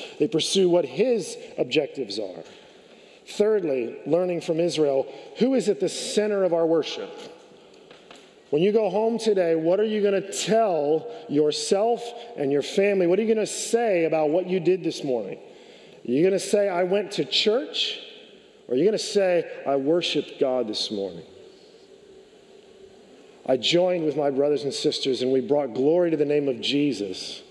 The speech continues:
Are we gonna say, "I sat under the word of God this morning"? Or are we gonna say, "I listened to a sermon"? Are we gonna say,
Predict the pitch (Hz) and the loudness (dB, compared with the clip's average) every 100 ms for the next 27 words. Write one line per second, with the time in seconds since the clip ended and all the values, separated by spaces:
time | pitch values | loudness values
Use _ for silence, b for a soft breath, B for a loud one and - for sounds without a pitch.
0 | B B B B 147 180 180 - 202 165 | B B B B 2 2 2 2 0 0
1 | - 214 208 208 202 180 175 202 175 147 | -2 -2 0 0 0 2 2 2 2 2
2 | 180 180 147 131 - 139 131 107 95 - | 2 2 0 -4 -4 -2 0 -2 -8 -14
3 | - - - - - - - - - - | -20 -20 -20 -20 -20 -20 -20 -20 -20 -20
4 | - - - - - - 143 156 170 147 | -20 -20 -20 -20 -20 -6 0 2 0 0
5 | 170 151 151 147 135 139 117 - 123 98 | 0 0 0 -2 -4 -4 -4 -4 -4 -4
6 | 82 - - - - - - - - - | -10 -16 -20 -20 -20 -20 -20 -20 -20 -20
7 | - - - - - - - - 139 202 | -20 -20 -20 -20 -20 -20 -12 0 2 2
8 | 196 - 208 202 175 | 0 0 0 2 2